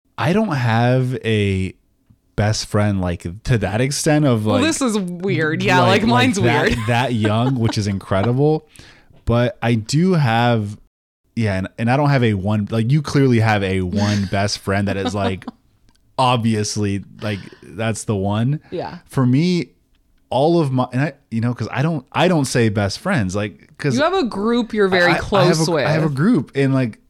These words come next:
Speaker 1: I don't think of, 'cause again, I don't, like, yours is, it's just so obvious and very powerful.
Speaker 2: <laughs>
Speaker 1: Like, that's amazing. I think the group I have, I would feel comfortable being open with any of them.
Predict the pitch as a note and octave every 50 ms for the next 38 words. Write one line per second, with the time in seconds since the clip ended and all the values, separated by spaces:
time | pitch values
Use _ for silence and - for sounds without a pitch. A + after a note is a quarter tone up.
0 | _ _ - A2+ C#3+ D#3+ F3+ F3+ E3 C#3+ - D#3+ E3+ - - C3+ A2+ G#2 G2+ G2
1 | G#2+ - _ _ _ _ _ _ _ _ _ - - F#2 F#2+ A#2 A2+ F#2 F2 F#2+
2 | G2+ - G#2 G#2 G#2+ G2 G2 B2 C#3+ D3 - A2+ G2+ F#2 - G2+ G#2 - - -
3 | - G#2 G2 - - - - - A2 A2 A2+ A2+ A2+ A2 G#2 D#2+ F#2 F#2 F#2+ F2+
4 | F#2+ F#2 F2 - F#2+ F#2 F#2+ A2+ B2 A#2+ G#2 - G#2 G2+ G2 F#2+ F#2 - - F#2+
5 | F#2 F2+ F#2+ F#2+ F2+ - F2+ - - G#2+ G#2 G#2+ G#2+ G#2 G2+ F2 F#2 F2+ F2 G2+
6 | - _ _ - _ _ _ - - - _ - A#2 B2+ C#3+ D3+ E3 F3 E3 C#3+
7 | - - - - _ - - _ _ _ _ _ _ - A#2 A#2+ A2 G#2+ A#2 C3
8 | D3 D3+ D3 C3 A2+ G2+ F#2+ G2+ G#2 G#2 G#2 G2+ G2 F#2+ F2+ F2 G2 - _ _
9 | _ _ _ _ _ _ _ _ - G#2 A2 A2+ A2+ A2 G#2 A2 - A2 G2+ -
10 | - G#2 G2+ - - G#2 F#2 F#2 F#2 F#2 F2+ F2 E2+ E2 - _ _ - G#2 G#2
11 | G2 F#2 F#2 F2+ E2+ F#2+ F2 E2+ E2 E2 E2+ E2+ E2 E2 D#2+ D#2 D#2 D2+ D2+ D2
12 | D2 E2+